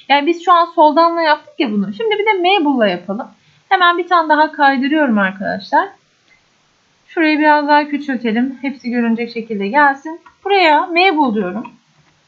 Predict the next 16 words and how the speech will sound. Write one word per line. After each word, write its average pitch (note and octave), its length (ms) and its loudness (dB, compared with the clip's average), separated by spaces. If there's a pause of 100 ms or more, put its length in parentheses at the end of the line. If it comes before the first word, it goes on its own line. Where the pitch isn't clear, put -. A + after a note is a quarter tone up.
(1040)
Ee, C4+ 40 0
hangi D4+ 560 0
metni D4 500 -2
bulacak G3+ 380 -4
arkadaşlar? A3 560 -2
Şurada F4 500 0
H F4 60 -2 (160)
E A3+ 500 -4
üç - 300 -8
de D4+ 100 0
ne E4 120 -2
yazıyorsa A#3+ 400 -2
onu C#4+ 200 0
bulacak. A3+ 320 -2
Burayı D#4 280 0
sabitliyorum. B3 800 0